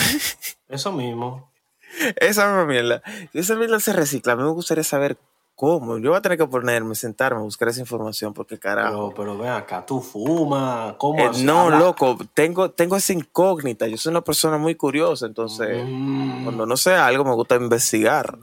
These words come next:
Speaker 1: al
Speaker 2: Yo
Speaker 1: respecto.
Speaker 2: preguntándole al profesor de matemática, "Profe, una pregunta sobre las ecuaciones
Speaker 1: ¿De dónde sale
Speaker 2: lineales".
Speaker 1: X, profe? Estefan,
Speaker 2: ¿De dó-?
Speaker 1: estamos en un examen, no puedo decirte la
Speaker 2: No,
Speaker 1: respuesta.
Speaker 2: profe, que yo soy
Speaker 1: <laughs>
Speaker 2: curioso.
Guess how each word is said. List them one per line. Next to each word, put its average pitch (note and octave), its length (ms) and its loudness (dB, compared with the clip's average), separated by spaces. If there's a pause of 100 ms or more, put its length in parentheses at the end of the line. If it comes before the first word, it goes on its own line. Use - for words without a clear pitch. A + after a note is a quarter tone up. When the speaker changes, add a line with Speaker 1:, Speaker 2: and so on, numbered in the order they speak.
Speaker 1:
al C#3 80 2
Speaker 2:
Yo C3+ 120 4
Speaker 1:
respecto. B2 200 0
Speaker 2:
preguntándole C3 420 0
al C3+ 80 -2
profesor B2+ 320 -4
de C3 80 -2
matemática, B2+ 680 -4
"Profe, C4+ 300 -2
una D#4+ 160 -4
pregunta C#3 400 -6
sobre C3 260 -4
las B2+ 140 -10
ecuaciones C#3+ 380 2
Speaker 1:
¿De A#3 40 4
dónde E4+ 200 4
sale D#4+ 220 6
Speaker 2:
lineales". B3 200 6
Speaker 1:
X, F#3+ 160 2
profe? D3 440 2 (140)
Estefan, A#2 540 0
Speaker 2:
¿De E3 60 0
dó-? F#3 100 -2
Speaker 1:
estamos A2+ 400 -2
en B2+ 60 0
un B2 160 0
examen, C#3+ 500 2
no A2 140 0
puedo D3+ 360 4
decirte - 380 0
la A2+ 120 0
Speaker 2:
No, A3 340 4
Speaker 1:
respuesta. B3+ 180 0
Speaker 2:
profe, B3+ 280 2
que A3 100 -4
yo A#3+ 80 -2
soy - 160 0
Speaker 1:
<laughs> A#3+ 160 4
Speaker 2:
curioso. G#3 760 -6